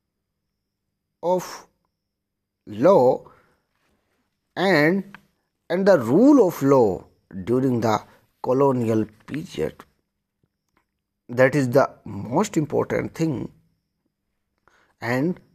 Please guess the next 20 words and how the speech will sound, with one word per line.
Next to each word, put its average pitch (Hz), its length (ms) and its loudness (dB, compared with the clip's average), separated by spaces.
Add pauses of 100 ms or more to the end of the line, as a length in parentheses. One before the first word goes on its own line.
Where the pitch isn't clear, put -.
(260)
you 127 220 -4
must 123 460 -2 (380)
know 101 480 0
it. - 280 -8 (1400)
With 135 300 -2
the 170 240 2 (260)
adoption 208 520 2
of 220 200 2
the 220 100 4
Constitution, 220 760 2 (1200)
this 180 260 0
document 156 640 2 (140)
served 180 480 2 (760)
as 131 180 -4
the 131 100 -2
foundation 170 920 -2 (840)
on 127 140 -4
which - 380 0 (160)
our 131 320 0 (520)
representatives 170 1300 0